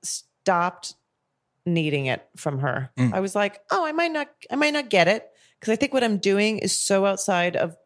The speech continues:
Speaker 1: just what she understands
Speaker 2: Yeah.
Speaker 1: as well, uh, or wants to understand, that I just got to a point where I was,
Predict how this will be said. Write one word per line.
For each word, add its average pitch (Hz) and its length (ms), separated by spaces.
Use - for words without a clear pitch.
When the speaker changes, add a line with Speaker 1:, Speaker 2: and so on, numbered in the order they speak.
Speaker 1:
just 170 260
what 156 220
she 151 520
understands 143 760
Speaker 2:
Yeah. 117 140
Speaker 1:
as 151 140
well, 143 500
uh, 151 560
or 170 120
wants 143 280
to 165 100
understand, 160 640
that 165 440
I 185 80
just 220 220
got 220 160
to 202 40
a - 40
point 190 220
where 170 120
I 160 60
was, 156 120